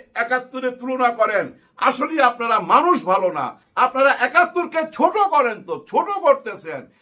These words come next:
একাত্তর তো ভাই অনেক বড় একটা জায়গায়, আর চুয়ান্ন বছর পর যেটা হয়েছে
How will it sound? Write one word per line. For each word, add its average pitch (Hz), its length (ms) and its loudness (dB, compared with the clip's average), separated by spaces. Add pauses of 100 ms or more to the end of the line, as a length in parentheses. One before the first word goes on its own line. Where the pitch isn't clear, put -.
(140)
একাত্তর 349 600 -4
তো 349 60 -8 (100)
ভাই 330 120 2 (160)
অনেক 349 180 -2 (140)
বড় 320 160 6 (120)
একটা 330 220 -6 (160)
জায়গায়, 165 460 -2 (320)
আর 247 80 0 (140)
চুয়ান্ন 311 320 0 (160)
বছর 294 240 -4 (100)
পর 277 120 0 (140)
যেটা 202 240 0 (100)
হয়েছে 208 280 -4